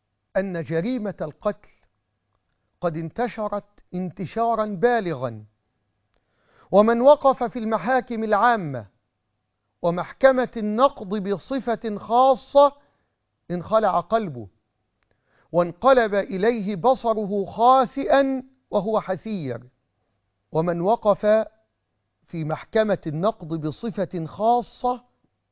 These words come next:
انخلع قلبه وانقلب إليه بصره خاسئاً وهو حسير. وأنا أقولها لله، جريمة القتل لن يقضى عليها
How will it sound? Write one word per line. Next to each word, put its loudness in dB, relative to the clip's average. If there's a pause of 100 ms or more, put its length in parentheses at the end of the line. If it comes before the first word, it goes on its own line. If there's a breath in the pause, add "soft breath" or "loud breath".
(380)
انخلع 2
قلبه 0 (540)
وانقلب 0
إليه -2
بصره -4
خاسئاً -2
وهو -2
حسير. -8 (680)
وأنا 0
أقولها -2
لله، -2 (1080)
جريمة -4
القتل -4 (1080)
لن 0
يقضى -2
عليها -2